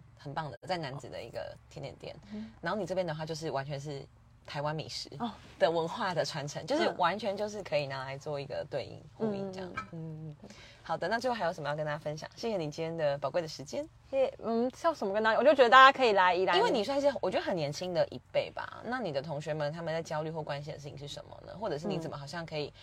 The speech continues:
Speaker 1: 这么成熟，
Speaker 2: 嗯。
Speaker 1: 是因为好像比较早在，呃，可能国外自己独立工作的关系吗？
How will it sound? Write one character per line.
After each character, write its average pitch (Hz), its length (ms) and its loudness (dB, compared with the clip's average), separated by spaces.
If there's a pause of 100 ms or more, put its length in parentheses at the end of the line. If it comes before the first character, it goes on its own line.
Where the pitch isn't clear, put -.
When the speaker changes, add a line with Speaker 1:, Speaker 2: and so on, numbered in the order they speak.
(220)
Speaker 1:
这 - 100 -4
么 170 100 -2
成 127 280 -10
熟， 120 220 -6
Speaker 2:
嗯。 - 20 -10
Speaker 1:
是 170 100 -8
因 185 40 -4
为 185 40 -2
好 165 120 -8
像 160 180 -8
比 151 80 -10
较 151 100 0
早 - 240 -10
在， 139 340 -6 (100)
呃， 143 160 -8
可 139 120 -10
能 135 180 -8 (120)
国 143 140 -4
外 151 200 -2
自 156 120 -10
己 147 100 -8
独 139 160 -8
立 147 80 -6
工 151 160 -8
作 156 140 -10
的 131 40 -12
关 151 220 -10
系 - 160 -12
吗？ 113 160 -14